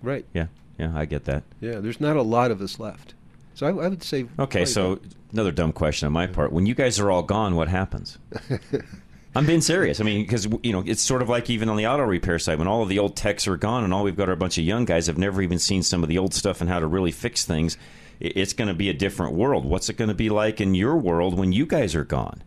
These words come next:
Speaker 1: That's a
Speaker 2: How's that
Speaker 1: tough,
Speaker 2: gonna
Speaker 1: that,
Speaker 2: work?
Speaker 1: that's a tough question. I have no idea.
Speaker 2: I mean, what are the people like, what y-, like you,
Speaker 1: Right.
Speaker 2: where are they gonna go? What, 'cause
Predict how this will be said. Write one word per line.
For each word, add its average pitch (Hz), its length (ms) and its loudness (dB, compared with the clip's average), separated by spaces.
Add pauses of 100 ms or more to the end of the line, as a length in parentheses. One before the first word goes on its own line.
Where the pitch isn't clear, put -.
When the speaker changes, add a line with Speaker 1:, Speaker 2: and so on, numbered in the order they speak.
(220)
Speaker 1:
That's 127 260 0
a 101 40 2
Speaker 2:
How's 110 120 2
that 127 60 2
Speaker 1:
tough, 131 80 2
Speaker 2:
gonna 120 180 0
Speaker 1:
that, 127 140 8
Speaker 2:
work? 90 120 0
Speaker 1:
that's 120 280 2
a 110 40 -4
tough 113 260 -6
question. - 460 -8 (560)
I 113 120 -4
have 101 220 -4
no 104 220 -4
idea. 113 360 -6
Speaker 2:
I - 40 -4
mean, 107 160 2
what 123 140 4
are 117 40 -4
the - 120 -10
people 123 380 0
like, 104 300 2
what - 180 -2
y-, 87 100 -10 (100)
like 95 240 2
you, 117 360 4 (220)
Speaker 1:
Right. 117 240 4
Speaker 2:
where 120 300 4
are 139 40 0
they 139 140 4
gonna 127 240 2
go? 180 340 0 (360)
What, 120 240 0
'cause 110 220 0